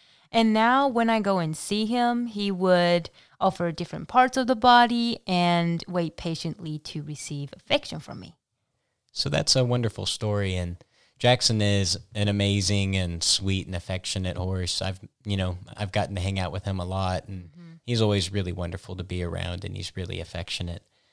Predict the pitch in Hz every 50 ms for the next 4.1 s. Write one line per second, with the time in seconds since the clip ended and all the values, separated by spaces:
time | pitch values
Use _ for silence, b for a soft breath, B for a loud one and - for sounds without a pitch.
0 | _ _ _ _ _ _ - - 135 131 131 127 120 117 - - 139 151 151 143
1 | 156 151 143 135 - - 147 143 139 135 - - - - 123 110 127 - 131 127
2 | - - 135 131 120 117 123 120 123 117 104 92 - 117 123 127 123 120 117 110
3 | - - - 117 113 110 110 104 - - 120 - - - - - 120 127 139 143
4 | 139